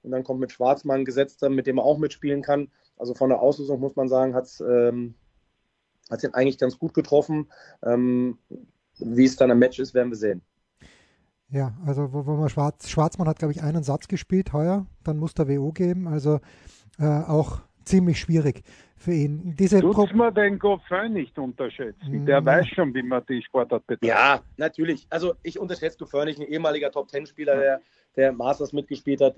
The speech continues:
Speaker 1: den unterschätze ich nicht, aber, ähm,
Speaker 3: Ja.
Speaker 1: ähm, da, äh, trotzdem ist
Speaker 3: Die,
Speaker 1: es
Speaker 3: weißt
Speaker 1: so
Speaker 3: du, was ich immer glaub, Lars?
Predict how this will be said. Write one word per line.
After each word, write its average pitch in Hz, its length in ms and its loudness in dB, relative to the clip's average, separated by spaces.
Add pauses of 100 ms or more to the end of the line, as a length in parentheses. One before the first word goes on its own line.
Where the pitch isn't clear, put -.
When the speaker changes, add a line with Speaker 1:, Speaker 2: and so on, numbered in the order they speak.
(100)
Speaker 1:
den 139 140 -2
unterschätze 143 480 0
ich 131 80 -4
nicht, 135 200 -2
aber, 131 300 6 (300)
ähm, 127 440 2 (400)
Speaker 3:
Ja. 135 120 2
Speaker 1:
ähm, 131 300 0 (120)
da, 135 80 2
äh, 127 160 -4 (1120)
trotzdem 147 420 4
ist 160 220 4
Speaker 3:
Die, - 40 8
Speaker 1:
es 151 300 -8
Speaker 3:
weißt 143 140 4
Speaker 1:
so 139 140 6
Speaker 3:
du, 135 60 0
was 190 140 -2
ich 208 140 -12
immer 208 220 -4
glaub, 175 340 -4
Lars? 139 260 -6